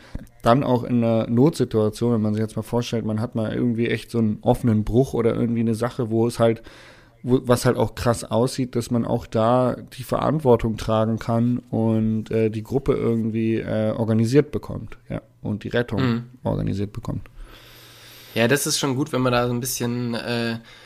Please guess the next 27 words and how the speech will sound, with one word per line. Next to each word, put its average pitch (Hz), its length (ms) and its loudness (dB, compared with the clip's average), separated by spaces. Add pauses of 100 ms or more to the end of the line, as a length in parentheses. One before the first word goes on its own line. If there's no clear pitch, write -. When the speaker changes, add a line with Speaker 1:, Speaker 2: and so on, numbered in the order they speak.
(1120)
Speaker 2:
ja, 117 160 0 (240)
Erfahrung 135 540 2
hat, 160 160 -6
ne? 127 240 0 (300)
Das, 127 340 4
Speaker 1:
Ja. 113 220 0
Speaker 2:
äh, 104 40 -4
macht 120 280 -4
auf 120 100 -8
alle 120 180 0
Fälle 120 240 -8
was 117 180 -6
aus. 120 300 -2 (600)
Grundsätzlich 156 680 2
das - 240 -2
Guiding, 160 460 4
ich 117 120 -4
sag 135 120 2
mal 139 140 2
so, 151 420 2
ähm, 135 460 0 (120)
das 131 300 2
ist 151 140 -4
natürlich 147 360 0
jetzt 120 220 -2
Worst 131 360 4
Case, 151 520 2